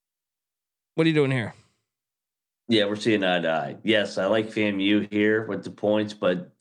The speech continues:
Speaker 2: I mean, I'm not yelling, "Hey, go bet this game." I mean, this is ugly here.
Speaker 1: Yeah. Alabama State heads to Alcorn State to take on the Braves. Steve McNair's alma mater.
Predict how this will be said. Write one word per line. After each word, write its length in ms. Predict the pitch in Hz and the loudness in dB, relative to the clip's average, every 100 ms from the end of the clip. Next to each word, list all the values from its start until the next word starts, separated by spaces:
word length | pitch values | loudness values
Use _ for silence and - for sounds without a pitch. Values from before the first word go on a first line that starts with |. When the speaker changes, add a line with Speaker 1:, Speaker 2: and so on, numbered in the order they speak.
| 73 | -2
Speaker 2:
I 80 | |
mean, 260 | 104 98 90 | 0 0 -2
I'm 140 | 85 | 0
not 300 | 113 95 - - | 0 0 -2 -14
yelling, 580 | - - - 107 101 92 | -20 -14 0 2 2 0
"Hey, 160 | 107 104 | 0 2
go 180 | 113 | 0
bet 260 | 101 101 - | 2 0 0
this 160 | 92 - | -6 -6
game." 320 | 95 82 82 | -4 -4 -2
I 80 | 85 | -4
mean, 160 | 92 | -2
this 220 | 107 117 | 0 0
is 100 | 101 | 0
ugly 380 | 95 90 80 69 | 0 0 -2 -8
here. 320 | 67 62 - _ _ _ | -8 -10 -12 _ _ _
Speaker 1:
Yeah. 280 | 127 120 82 - _ _ _ _ _ _ _ _ - | -2 0 -2 -10 _ _ _ _ _ _ _ _ -4
Alabama 1080 | 139 165 190 202 196 202 180 151 170 190 180 | 0 2 4 2 4 2 2 2 2 4 2
State 460 | - - 170 190 143 | 2 2 2 2 2
heads 300 | 151 156 - | 2 2 2
to 180 | 156 | 0
Alcorn 560 | 107 143 160 - 160 139 | 2 2 2 2 2 2
State 280 | - 139 131 | 2 2 2
to 60 | |
take 340 | 117 143 156 139 | 0 2 2 4
on 200 | 151 151 | 2 2
the 80 | 135 | 0
Braves. 800 | 110 151 190 175 151 143 - - - _ _ _ _ _ _ _ | 2 2 4 2 0 0 -2 -2 -10 _ _ _ _ _ _ _
Steve 400 | - - 117 143 | -12 -4 0 0
McNair's 720 | 120 101 90 98 131 139 139 131 | 0 -4 -8 -2 0 0 0 -2
alma 280 | 135 139 | 0 0
mater. 380 | 139 135 139 139 | 0 0 2 0